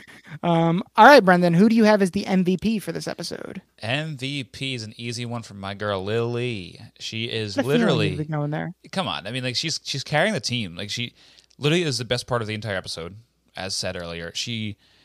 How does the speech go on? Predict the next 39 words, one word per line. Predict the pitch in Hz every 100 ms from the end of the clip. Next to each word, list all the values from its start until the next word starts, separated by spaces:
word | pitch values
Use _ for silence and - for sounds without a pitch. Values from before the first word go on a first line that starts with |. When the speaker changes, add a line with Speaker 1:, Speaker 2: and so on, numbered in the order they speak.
| _ _ _ -
Speaker 2:
um, | 101 95 92 90 90 - _ _ _ _ _ 117
makes | 170 -
Rufus, | 127 175 - - - - _ _ _ _
uh, | - 101
worst | 147 220
character, | - 78 78 - 92
halfway | 101 101 92
decent, | 85 78 117 127 - _ _ _ _ -
um, | 107 101 98 98 -
Speaker 1:
<laughs> | 190
Speaker 2:
and | 139 151 151 147
she | 135 147 143 139 135 - _ _ _ _ _ _ 131
brings | 175 165
Chuck | - 143 120
out |
of | 107
her, | 110 107
out | 107
of | 101
his | 107 98
dark | 95 -
slide | - 95 98
for | -
the | -
past | 90 -
few | 92
episodes. | 98 92 71 -
So, | 95
like, | 90
she's | - 131
just | 127 117 -
literally | 107 120 110
on, | 104
on | 110 110
all | 127
fronts, | - 120 110
and | 117
she's | 131
a, | 113